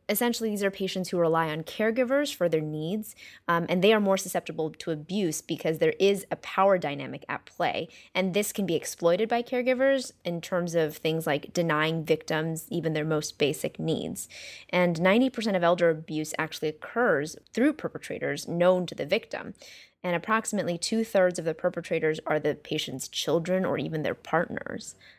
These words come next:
And many shelters may not be adequately resourced to respond to the needs of these patients who have disabilities or who need additional assistance, like, uh, older women.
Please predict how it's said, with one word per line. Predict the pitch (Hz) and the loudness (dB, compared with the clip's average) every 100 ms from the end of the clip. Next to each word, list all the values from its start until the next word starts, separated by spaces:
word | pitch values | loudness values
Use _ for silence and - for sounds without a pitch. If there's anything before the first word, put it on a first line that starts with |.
| - | 0
And | 185 185 | 4 6
many | 196 196 | 4 4
shelters | 190 185 185 175 | 4 2 2 -2
may | 170 | 0
not | 170 156 | 0 0
be | 170 | 0
adequately | - 170 160 - 170 180 | 2 2 2 -2 -4 -4
resourced | 175 269 349 185 156 160 | -2 -2 0 2 2 0
to | - | -4
respond | 160 - 165 170 | -6 0 0 0
to | - | -4
the | 165 | -2
needs | 180 269 302 170 | 0 0 -2 -4
of | - | -6
these | 104 - | -8 -8
patients | - 156 - 147 151 | -10 -6 -4 -4 -2
who | - | -2
have | 147 | 0
disabilities | 147 - - 98 110 107 151 - | -2 -2 2 4 2 0 -4 0
or | 165 | -2
who | 160 - - 165 | -2 -8 -4 -2
need | 156 - | 0 0
additional | 156 151 - 87 | 2 0 0 -2
assistance, | - - 147 - 82 143 - | -2 -2 -2 -2 -4 -4 -2
like, | - - - | -2 -2 -2
uh, | 143 - | -2 2
older | 156 156 92 | 2 2 0
women. | 117 151 - | 0 0 -2